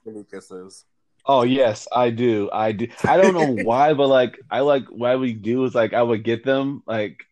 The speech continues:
Speaker 2: 'cause I had a mentor, and he would have them at his house,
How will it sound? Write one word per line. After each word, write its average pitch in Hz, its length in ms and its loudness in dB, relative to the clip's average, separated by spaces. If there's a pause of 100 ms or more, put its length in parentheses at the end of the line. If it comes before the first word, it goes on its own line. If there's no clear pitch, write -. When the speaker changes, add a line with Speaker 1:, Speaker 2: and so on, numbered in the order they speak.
Speaker 2:
'cause 131 140 -6
I 151 60 -4
had 160 140 0
a 117 60 -2
mentor, 101 640 -6
and 95 100 -8
he 120 120 -6
would 98 200 -8 (300)
have 113 300 -4
them 107 120 -6
at 92 100 -4
his 85 120 -10
house, 98 460 -4